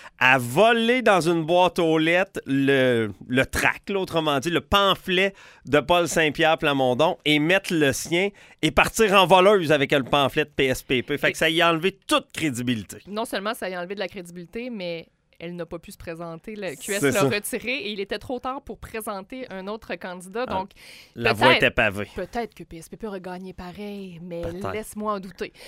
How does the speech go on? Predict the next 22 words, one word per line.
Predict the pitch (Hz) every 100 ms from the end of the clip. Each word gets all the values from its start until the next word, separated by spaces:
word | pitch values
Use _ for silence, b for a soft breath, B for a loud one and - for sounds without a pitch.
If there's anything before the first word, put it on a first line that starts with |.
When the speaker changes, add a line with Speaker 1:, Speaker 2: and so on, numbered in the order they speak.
| B
Speaker 2:
Donc, | 208 214 -
déjà, | 208 226 254
on | 269
commence | 254 190 247 262
la | 180
législature | 185 180 - 180 - 269
avec | 180 165
trois | - 247
députés. | 233 214 - - 254
Speaker 1:
Hey, | 262 359
je | -
pense | 220 -
à | 180
ça | 370
vite, | 262 151
vite, | 139 240 -
là. | 170 208
Je | 170
Speaker 2:
Ouais. |
Speaker 1:
m'excuse | 147 139 208
de | 185
t'interrompre, | 139 139 131 127 127 175